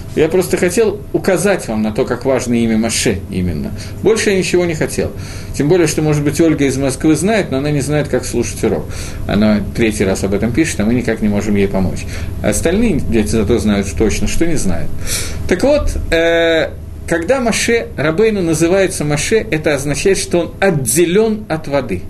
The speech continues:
вытащен от воды. Вода и он становятся двумя сущностями. Мы говорили о том, что вода — это хомер блицура.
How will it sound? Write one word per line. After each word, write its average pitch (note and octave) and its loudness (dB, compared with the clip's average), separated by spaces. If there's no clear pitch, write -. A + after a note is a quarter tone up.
вытащен F#3+ -2
от C#3 -4
воды. A2+ 0
Вода D#3 2
и F3+ -6
он B3+ 2
становятся F#3+ 0
двумя D3 0
сущностями. - -6
Мы F#3 4
говорили B3+ 4
о G3+ 2
том, A3 0
что - 0
вода — E3 2
это F#3 0
хомер G#3 2
блицура. B2+ -2